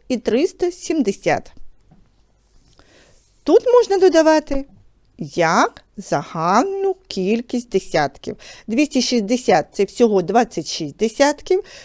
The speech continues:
триста сімдесят — це всього тридцять сім десятків. І до двадцяти шести десятків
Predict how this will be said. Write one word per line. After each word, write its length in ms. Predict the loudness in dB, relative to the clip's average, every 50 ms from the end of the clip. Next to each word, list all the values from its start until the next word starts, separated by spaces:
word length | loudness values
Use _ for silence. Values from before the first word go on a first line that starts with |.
| -6
триста 340 | -2 0 0 0 0 -4 -4
сімдесят — 640 | -4 -2 -4 -2 2 2 0 2 4 4 4 4 2 -2
це 200 | 0 0 2 2
всього 440 | 0 -2 0 2 2 4 4 2 2
тридцять 560 | 0 0 -2 -2 -2 -4 -4 -6 -6 -6 -8 -8
сім 220 | -4 -2 -2 -2
десятків. 680 | -2 -2 -6 -4 -2 0 0 0 0 _ -14 -14 -14 -14 _ -20 -20 -20 -20 -20 -12 -2
І 100 | 0 0
до 120 | 2 2 2
двадцяти 520 | 2 2 0 0 0 -2 -4 -2 -2 -4
шести 480 | -2 -2 -4 -6 -6 -6 -6 -8 -6 -2
десятків 640 | -2 -2 -2 2 2 2 2 0 -2 -8 -8 -8